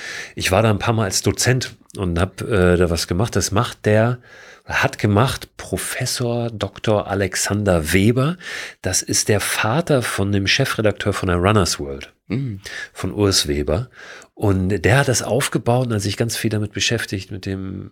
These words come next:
Speaker 1: Phänomen, dass du durch das Laufen eben ganz viele ver-, verschiedene Dinge eben bearbeiten kannst. Ob das eine körperliche Therapie ist oder ob das auch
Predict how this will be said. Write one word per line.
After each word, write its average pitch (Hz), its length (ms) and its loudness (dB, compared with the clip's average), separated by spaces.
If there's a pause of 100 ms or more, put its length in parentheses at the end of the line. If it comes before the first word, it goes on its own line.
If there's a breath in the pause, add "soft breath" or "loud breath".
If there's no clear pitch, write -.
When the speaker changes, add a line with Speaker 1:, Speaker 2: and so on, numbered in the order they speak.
Speaker 1:
Phänomen, 104 840 4
dass 117 200 0
du 107 220 0 (320 loud breath)
durch 131 220 4
das 92 180 -2
Laufen 104 520 2
eben 101 280 -4
ganz 104 260 2
viele 107 380 2
ver-, 107 240 -4
verschiedene 98 560 2
Dinge 92 440 4
eben 87 240 0
bearbeiten 85 480 0
kannst. 80 280 -4
Ob 123 100 -4
das 98 140 -2
eine 87 100 0
körperliche 98 580 2
Therapie 87 540 0
ist 85 220 2
oder 87 140 -2
ob - 100 -8
das 87 160 -4
auch 101 260 2